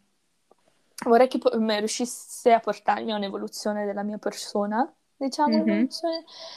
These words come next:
Speaker 1: ehm, su vari punti di vista, anche alcuni di cui abbiamo parlato e altri no, ma, cioè, non c'è bisogno.
Speaker 2: Mhm.
Speaker 1: E comunque, appunto, una crescita anche personale, ma, cioè, seria, in cui finalmente poi voglio arrivare a fine di quest'anno in cui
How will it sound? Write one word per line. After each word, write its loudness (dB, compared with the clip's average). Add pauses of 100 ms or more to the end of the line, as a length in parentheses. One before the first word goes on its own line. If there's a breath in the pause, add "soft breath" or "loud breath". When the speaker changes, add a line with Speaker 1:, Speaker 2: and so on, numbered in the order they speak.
(300 loud breath)
Speaker 1:
ehm, 2
su 0
vari 8
punti -2
di -2
vista, -6
anche -6
alcuni -4
di -2
cui -2
abbiamo -2
parlato -4
e -4
altri -4
no, -2
ma, -6
cioè, -14
non -12
c'è -18
bisogno. -4
Speaker 2:
Mhm. -2
Speaker 1:
E 6
comunque, 0
appunto, -4
una 0
crescita -4
anche -4
personale, -2
ma, 0
cioè, -2
seria, 2
in -2
cui 0
finalmente -2
poi -2
voglio -2
arrivare -2
a -10
fine 0
di 0
quest'anno 0
in -4
cui -2